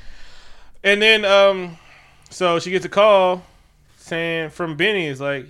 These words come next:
"Yeah, you got an urgent message." She was like, "Stay here and then don't look at my guns."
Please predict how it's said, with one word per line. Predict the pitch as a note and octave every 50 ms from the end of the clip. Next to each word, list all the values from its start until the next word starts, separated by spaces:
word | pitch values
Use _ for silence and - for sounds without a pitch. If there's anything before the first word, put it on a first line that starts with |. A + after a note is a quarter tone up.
| C#3 C3+
"Yeah, | C#3 E3 G3+ G#3+ G#3+ G#3 G3+ F#3 E3+ D3+ C3 A#2+ A2 A#2 - _ _
you | - A#2
got | C3+ C#3+ C#3+
an | C#3+ C#3 - - G#2
urgent | B2+ D3+ E3 E3 E3 D3 C#3
message." | E3 E3+ E3+ E3+ D3+ C3 A2+ G#2+ - - _ _ _ _ _ _ _ - _ _ _ _ -
She | - - D3+
was | C#3+ C3+
like, | C#3 C3 B2+
"Stay | - E3 E3 E3
here | D#3 D#3+ D#3 D3+ D3 C#3+
and | C#3 C#3 C3
then | B2+ B2 A#2+
don't | B2 B2+ B2+ C3 - _ _ C3+
look | B2 A#2+ _
at | A2+
my | A2 G#2+
guns." | G#2 G#2+ G#2 G#2 A#2 A#2 A2+ - -